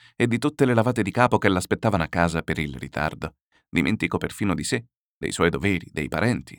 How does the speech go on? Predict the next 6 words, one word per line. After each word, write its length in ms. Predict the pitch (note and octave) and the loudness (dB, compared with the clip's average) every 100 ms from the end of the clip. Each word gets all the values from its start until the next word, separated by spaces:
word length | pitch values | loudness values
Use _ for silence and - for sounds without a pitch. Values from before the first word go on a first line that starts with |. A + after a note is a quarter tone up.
| - | -8
del 200 | - E2+ | -2 2
mondo, 480 | C#3+ G#2+ - - _ _ _ _ | 2 0 -6 -14 _ _ _ _
di 160 | - D#2+ | -2 0
ogni 200 | C3 A2+ | 2 0
cosa 280 | B2+ A#2+ F2 | -2 -2 -2
creata. 520 | - G#2+ C#2+ F2 | -2 -6 -6 -10